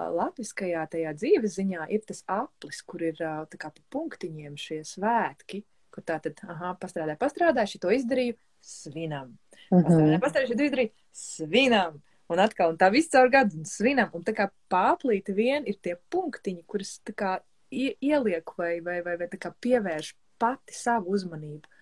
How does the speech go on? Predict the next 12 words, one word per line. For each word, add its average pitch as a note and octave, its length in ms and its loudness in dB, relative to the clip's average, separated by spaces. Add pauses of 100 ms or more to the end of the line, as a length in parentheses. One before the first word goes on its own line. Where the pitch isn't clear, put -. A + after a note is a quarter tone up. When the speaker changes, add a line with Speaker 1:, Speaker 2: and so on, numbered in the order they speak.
(180)
Speaker 1:
Re, F#3 240 0 (340)
šis A3 320 -4
ir E3 140 -6
veselums, D#3+ 500 -8
šitā F3+ 320 -6
sēkla F3+ 540 -6
nobrieda, E3 560 -4
izauga, E3+ 500 -10
re, F#3 140 -10
kur E3+ 180 -12
ir D#3+ 80 -8
augļi. D#3 400 -10